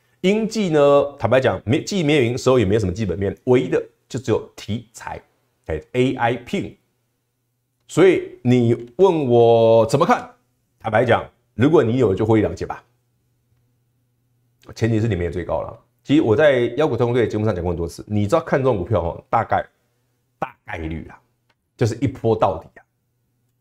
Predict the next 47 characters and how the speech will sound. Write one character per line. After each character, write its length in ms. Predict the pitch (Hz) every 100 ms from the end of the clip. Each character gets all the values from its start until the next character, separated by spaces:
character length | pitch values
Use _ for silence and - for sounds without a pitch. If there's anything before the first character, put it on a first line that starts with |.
| _ _
所 120 | -
以 40 | 202
呢， 100 | -
一 60 | 226
波 200 | - 202
到 160 | 202
底， 140 | 160 104
它， 140 | 151
你 120 | 127
很 80 | 120
明 160 | 104 196
显 120 | 117
它 80 | 131
已 40 |
经 160 | 117 127
第 120 | 123
一 40 |
波 160 | 120 110
到 240 | 104 87
底 140 | - -
了。 60 | - _ _ -
你 160 | 139
后 220 | 139 269
面 200 | 208 214
三 280 | - - 196
月 140 | 226 165
份 220 | 180 131
这 100 | 143
一 80 | 139
波 440 | 127 123 123 - -
能 240 | - 113 202
不 60 |
能 100 | 233
够 80 | 196
回 200 | - 123
到 120 | 160
前 280 | 143 - 113
高， 120 | 123
我， 340 | 127 113 131 -
我 100 | 101
打 140 | 98 92
个 60 |
问 180 | 101 92
号， 220 | 85 -
是 240 | - - 165 160
因 260 | 143 156
为， 240 | 147 110